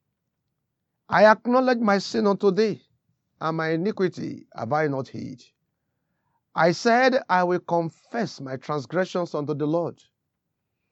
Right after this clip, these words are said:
and thou forgivest the iniquity of my sin. For this shall everyone that is godly pray unto thee in a, in a time when thou mayest be found. Surely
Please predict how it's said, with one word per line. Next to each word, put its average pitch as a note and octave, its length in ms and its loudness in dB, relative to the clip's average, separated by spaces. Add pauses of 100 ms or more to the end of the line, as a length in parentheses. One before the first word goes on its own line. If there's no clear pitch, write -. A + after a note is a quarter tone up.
(200)
and B2+ 180 -2
thou F#3 300 6
forgivest D#3 600 0
the C3 140 -6 (100)
iniquity B2+ 1000 -4 (180)
of G#2+ 160 -10
my A#2 280 -4
sin. - 420 -14 (1200)
For D3 100 2
this A#3 260 6
shall E3 520 4
everyone G3+ 720 0
that F3 180 -6
is F3 140 -8
godly F#3 560 -6 (160)
pray G3+ 240 2
unto D#3+ 260 0
thee F3 320 -2 (180)
in A2 140 -10
a, B2 220 -10
in A#2+ 140 -6
a A#2 60 -6
time F3 520 -2 (460)
when F#3+ 200 -2
thou F3+ 220 6
mayest F3+ 320 2
be E3+ 80 4
found. E3+ 520 -4 (560)
Surely A#3 680 2